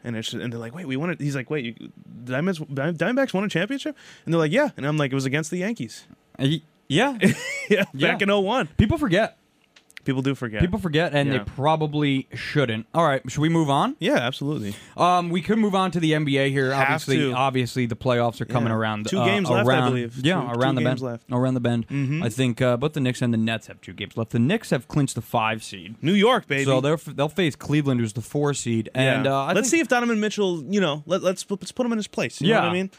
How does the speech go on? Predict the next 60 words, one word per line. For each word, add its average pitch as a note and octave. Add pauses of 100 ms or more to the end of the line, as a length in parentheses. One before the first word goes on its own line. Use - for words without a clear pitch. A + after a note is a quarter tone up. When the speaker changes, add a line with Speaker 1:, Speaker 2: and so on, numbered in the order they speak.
(100)
Speaker 1:
The D3+
Julius G3
Randle F#3
thing D3
does C3
suck, -
though. E2+ (180)
Speaker 2:
The C3
Julius C#3+
Randle. B2+
So, C3+ (180)
Speaker 1:
Uh, A2
Speaker 2:
it, C3
what's D#3
the F3
news D#3
on C3+
that? B2
Speaker 1:
I D3+
literally D#3+
no D3+
idea, A#2+
but A2
I -
know A#2+
it's C3+
a A2
Speaker 2:
Oh. -
Speaker 1:
pretty D3+
bad B2+
injury. B2
Can't C3+
put C3+
weight A#2+
on A#2
it, A#2
and G#2+
ankle B2
injuries A#2+
are A2
very A#2+
tricky. G2+ (300)
Speaker 2:
Yeah, G3
but C#3
is C3
he B2+
gonna B2+
play B2
in B2
the A2+
playoffs? D3
Speaker 1:
Uh, G#2+
he A2+
might, G#2
he A#2+
might C#3+
give C#3
it C3
a B2+
go. F#2+